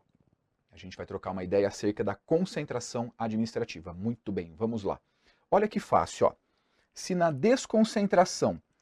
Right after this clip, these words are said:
nós estamos criando um órgão público, na concentração está sendo feito o quê? A extinção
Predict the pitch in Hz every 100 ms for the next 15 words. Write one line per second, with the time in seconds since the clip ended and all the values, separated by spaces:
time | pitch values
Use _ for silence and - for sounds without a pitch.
0 | _ _ - 135 123 127 - - 113 98
1 | - - 214 214 165 208 143 95 - _
2 | 131 117 104 92 85 185 165 101 - 73
3 | _ _ _ 135 139 - 175 190 190 175
4 | 165 147 143 - 123 110 113 - 113 104
5 | - 110 101 - 190 302 - _ _ _
6 | _ _ _ _ _ _ _ _ _ _
7 | _ _ _ _ _ _ - 190 170 170
8 | - 170 175 - 131 131